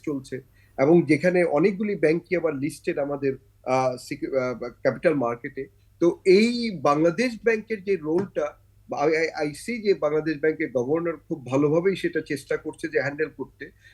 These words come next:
But এখানে যেটা সবচেয়ে বড় রোলটা আমার কাছে মনে হয় যে প্লে করার দরকার, সেটা হলো ফিসক্যাল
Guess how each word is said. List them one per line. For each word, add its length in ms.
But 140
এখানে 300
যেটা 340
সবচেয়ে 480
বড় 240
রোলটা 360
আমার 160
কাছে 260
মনে 260
হয় 140
যে 100
প্লে 240
করার 260
দরকার, 560
সেটা 240
হলো 180
ফিসক্যাল 500